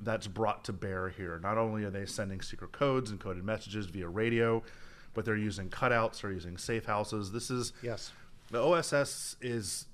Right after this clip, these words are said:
Speaker 1: kind of looked down upon.
Speaker 2: Mm-hmm.
Speaker 1: Um, in some cases, rightfully so, but in other cases, kind of being bumbling, stumbling fools. You know, s-, you know,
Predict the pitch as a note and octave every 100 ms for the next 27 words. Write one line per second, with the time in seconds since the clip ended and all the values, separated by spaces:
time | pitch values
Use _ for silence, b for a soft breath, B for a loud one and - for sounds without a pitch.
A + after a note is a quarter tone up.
0 | - A#2+ G#2 G#2 G#2+ G2+ G2 G2+ G2+ F2
1 | F2 G2 - B B2 A2+ B2 A2+ A2 G#2+
2 | G#2 - B - D#3 - F3+ - D3 D3
3 | A2+ A2 A2+ - B2+ - G2 F#2 F#2+ G#2+
4 | A#2 A#2 A2 G2 G2+ - G#2+ G2+ F2+ G2+
5 | F#2+ F#2+ F#2+ F#2+ B B B G2 A2 G#2+
6 | G#2 G2+ G2+ A2 G2 G2 F#2 - F#2+ F#2
7 | F#2 G2 F#2 F#2 F2+ - - - G#2+ F#2
8 | F2